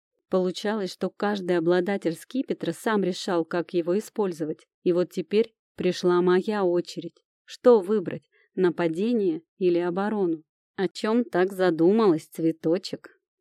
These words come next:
Раздался голос Люка над ушком, а потом меня обняли крепкие руки. «О сражении. Я ведь не воин и не знаю, что делать. Да, у меня есть сильное оружие, но я боюсь его использовать неверно.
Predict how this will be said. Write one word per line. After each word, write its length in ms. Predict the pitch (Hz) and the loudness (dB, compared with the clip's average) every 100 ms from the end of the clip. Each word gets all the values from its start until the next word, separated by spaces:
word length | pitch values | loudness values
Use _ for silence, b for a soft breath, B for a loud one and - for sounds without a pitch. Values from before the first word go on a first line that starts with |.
| - | -6
Раздался 520 | 190 165 170 170 - | -2 0 0 0 -4
голос 420 | 165 180 170 - | 0 2 2 -2
Люка 260 | 196 226 226 | -4 -6 -2
над 240 | 190 170 | 2 2
ушком, 360 | 165 165 - 160 b b | 0 -2 -6 -8 b b
а 80 | 196 | -8
потом 380 | 175 170 214 220 | -4 -2 0 0
меня 240 | 190 175 | 2 4
обняли 400 | 165 180 190 170 | 4 2 2 2
крепкие 500 | 160 175 170 - 190 | 0 -2 -2 -4 -6
руки. 380 | 190 180 - 175 _ _ _ - | -4 -6 -10 -20 _ _ _ -4
«О 120 | 190 | -2
сражении. 880 | - 202 214 226 226 196 160 156 - _ | 2 0 4 4 4 4 4 0 -8 _
Я 200 | 196 226 | 2 4
ведь 200 | 196 165 | 2 4
не 120 | 170 | 4
воин 460 | 165 175 233 202 165 b b | 4 2 2 2 -2 b b
и 80 | 254 | 0
не 120 | 240 | 2
знаю, 300 | 202 202 214 | 2 4 4
что 220 | 214 - | 2 -4
делать. 520 | 185 170 202 185 - _ _ _ | -4 -2 0 -2 -4 _ _ _
Да, 260 | 196 196 220 | -2 0 2
у 60 | 190 | 4
меня 260 | 175 196 | 4 4
есть 420 | 220 185 202 - - | 2 0 -2 -4 -4
сильное 500 | 233 226 196 180 175 | 0 2 4 4 2
оружие, 400 | 185 175 165 160 | 0 0 0 2
но 80 | 170 | 4
я 140 | 190 | 2
боюсь 460 | 180 185 240 277 214 | 2 2 2 0 -2
его 200 | 180 185 | 0 0
использовать 640 | - 240 240 214 180 - | 2 2 2 0 -4 0
неверно. 640 | 208 233 220 190 151 170 | 0 0 -2 -4 -4 -12